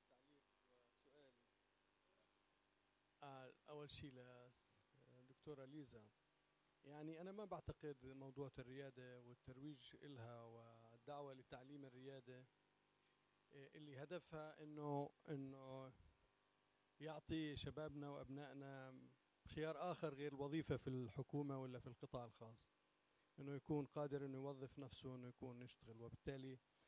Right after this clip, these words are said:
يعني ما بعتقد إنها، آه، موضوع، آه، آه، luxury ولا موضوع يعني كمان في انحراف عن ال-، ال-، التقاليد اللي لازم. ربما كان الانحراف إنه إحنا ما بنعلمش أولادنا يكونوا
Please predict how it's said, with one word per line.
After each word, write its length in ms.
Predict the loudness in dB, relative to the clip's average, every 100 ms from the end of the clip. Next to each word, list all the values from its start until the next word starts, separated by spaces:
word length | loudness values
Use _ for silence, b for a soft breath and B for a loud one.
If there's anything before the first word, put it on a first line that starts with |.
| b -4
يعني 180 | 2
ما 120 | 8 10
بعتقد 520 | 10 8 6 4 4
إنها، 500 | 4 4 2 0 -4 -10 -20 -20 b b -10
آه، 240 | -4 -2
موضوع، 640 | 4 6 12 12 12 12 10
آه، 720 | 4 4 2 0 0 -2 -4 -8 -12
آه، 260 | -8 -6 -4
luxury 680 | -2 -2 2 4 6 6 6
ولا 260 | 6 8
موضوع 480 | 8 10 12 12 12
يعني 300 | 10 2 0
كمان 300 | 2 2 2
في 140 | 0
انحراف 600 | 0 2 8 10 10 6 -14 -20 -20 -20 -20 -20 -16 -4
عن 380 | 0 2 0 -2
ال-، 520 | -4 -4 -4 -4 -6 -6
ال-، 540 | -6 -6 -8 -8 -10 -12 -18 -20 _ -20 -16 -8
التقاليد 640 | -2 0 2 4 6 6 6
اللي 160 | 2
لازم. 340 | 4 2 4 4
ربما 300 | 6 6 6
كان 200 | 4 4
الانحراف 500 | 2 6 10 12 12
إنه 180 | 12
إحنا 180 | 10 8
ما 100 | 8
بنعلمش 480 | 8 6 6 6 6
أولادنا 400 | 6 8 8 6
يكونوا 420 | 8 10 10 10